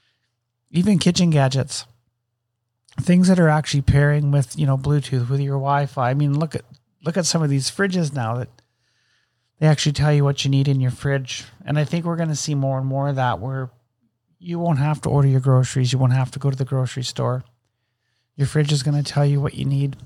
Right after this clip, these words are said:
And if there's things that aren't in your fridge, you'll be able to tell it verbally what you wanna add to your grocery list. And, and it will automatically order. And then, uh,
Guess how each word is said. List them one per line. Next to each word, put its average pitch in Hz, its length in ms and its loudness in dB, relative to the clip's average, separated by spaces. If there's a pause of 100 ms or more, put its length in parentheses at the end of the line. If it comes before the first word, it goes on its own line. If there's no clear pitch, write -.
(140)
And 143 120 -2
if 160 100 0
there's 170 200 -6
things 196 180 -4
that 180 100 -2
aren't 151 180 0
in 196 120 -2
your 185 120 -2
fridge, 131 340 -6
you'll 147 100 0
be 143 120 0
able 131 140 2
to 127 140 -10
tell 156 220 0
it - 220 -8 (500)
verbally 143 560 -2 (760)
what 139 140 0
you 147 140 2
wanna 143 200 2
add 143 220 -2
to 151 100 -2
your 156 80 0
grocery 156 420 -2
list. 135 460 -4
And, 139 260 -4
and 147 120 2
it 151 80 4
will 147 140 2
automatically 156 600 2
order. 135 480 2 (1300)
And 147 180 4
then, 143 320 4
uh, 139 300 2